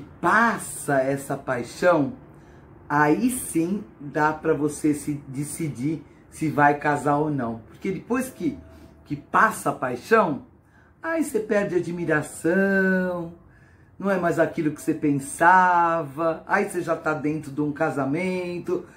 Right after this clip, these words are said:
já é mais difícil sair. Então, espera passar essa paixão ardente. É, Ivaneide, oi Ivaneide querida, obrigado, gosto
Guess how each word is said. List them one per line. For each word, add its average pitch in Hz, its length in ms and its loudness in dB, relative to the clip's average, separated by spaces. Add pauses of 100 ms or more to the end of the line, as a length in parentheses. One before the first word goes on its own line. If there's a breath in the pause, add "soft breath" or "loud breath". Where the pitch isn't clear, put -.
(120 loud breath)
já 170 240 4
é 160 80 6
mais 156 300 0
difícil 143 460 -8
sair. 175 840 -2 (540 loud breath)
Então, 214 420 0
espera 226 640 -2
passar 170 580 2
essa 147 300 -6
paixão 147 760 -2
ardente. - 880 -4 (1500 loud breath)
É, 175 540 8
Ivaneide, 202 880 4
oi 214 140 6
Ivaneide 160 540 0
querida, 165 500 -4
obrigado, 165 640 2
gosto 170 340 -4